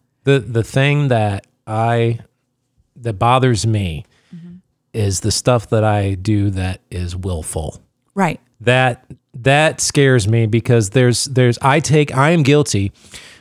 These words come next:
Speaker 1: of taking advantage of God's grace and of God's forgiveness. I
Speaker 2: Right.
Speaker 1: am. I confess that to you and
Speaker 2: Right.
Speaker 1: <laughs> everyone that's listening. I mean, there have been times that I've gone, "He'll forgive me. I can get by with this," you know,
Speaker 2: Mm-hmm.
Speaker 1: really.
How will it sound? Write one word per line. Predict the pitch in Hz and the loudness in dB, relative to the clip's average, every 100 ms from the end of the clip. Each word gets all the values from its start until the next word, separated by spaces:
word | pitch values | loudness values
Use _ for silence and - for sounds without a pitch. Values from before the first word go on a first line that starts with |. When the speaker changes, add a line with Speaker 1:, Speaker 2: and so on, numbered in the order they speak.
| - | -2
Speaker 1:
of | 117 | 0
taking | - 135 135 123 | 4 2 4 2
advantage | 110 113 117 110 90 - - | 2 2 2 2 0 -6 -4
of | 117 98 90 | -2 0 -2
God's | 98 92 | -2 -2
grace | - 117 98 - - | 0 0 0 -6 -4
and | 113 104 | -2 0
of | 107 | 0
God's | 104 98 92 | 0 -2 -2
forgiveness. | - 95 120 117 92 - | -6 0 0 0 -4 -6
I | 123 | -2
Speaker 2:
Right. | 123 127 | 0 2
Speaker 1:
am. | 127 107 | 2 2
I | 117 | 0
confess | 120 - 113 - | -2 -2 -2 -2
that | 98 | -6
to | - 123 | -4 -2
you | 131 135 | -2 -2
and | 113 98 | -2 0
Speaker 2:
Right. | 160 | 2
Speaker 1:
<laughs> | 208 | 4
everyone | 170 226 220 202 190 | 4 4 4 4 4
that's | 185 160 147 | 2 2 2
listening. | 165 - 156 131 123 - - - - 131 | 2 2 2 2 0 -4 -18 -20 -6 2
I | |
mean, | 131 127 | 4 4
there | 139 156 | 4 4
have | 143 | 4
been | 160 | 2
times | 151 160 185 165 123 | 2 2 4 2 0
that | 131 123 | 2 4
I've | 123 131 113 | 4 2 2
gone, | 131 127 127 123 123 135 - 170 175 180 | 2 4 2 2 -2 -4 -10 -20 -20 _
"He'll | - 175 | -4 -2
forgive | - 107 92 80 | -2 -2 -4 -6
me. | 78 - _ _ _ _ - | -10 -14 _ _ _ _ -4
I | 151 | 0
can | 185 | 2
get | 151 127 | 2 0
by | 104 98 | -2 -2
with | 87 - | -4 -8
this," | 82 - - | -8 -6 0
you | 208 | 2
know, | 226 | 4
Speaker 2:
Mm-hmm. | 196 | 4
Speaker 1:
really. | 214 277 135 107 | 4 4 2 -2